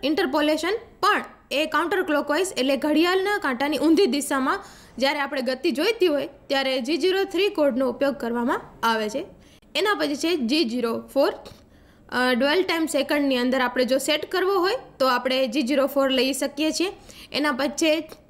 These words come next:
જી સેવન્ટીન, પ્લેન સિલેક્શન એક્સ વાય પ્લેન માટે.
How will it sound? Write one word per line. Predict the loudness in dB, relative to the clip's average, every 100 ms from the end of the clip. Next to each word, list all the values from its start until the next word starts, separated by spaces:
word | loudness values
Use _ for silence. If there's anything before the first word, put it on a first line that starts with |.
| -6
જી | -4
સેવન્ટીન, | -2 0 0 0 0 0 -2 -8 -20 -20 -8
પ્લેન | -2 0
સિલેક્શન | 0 0 0 -2 -2 -4 -2
એક્સ | -6 -4 -2
વાય | -2
પ્લેન | -2 -2 -2
માટે. | -2 0 -2 -4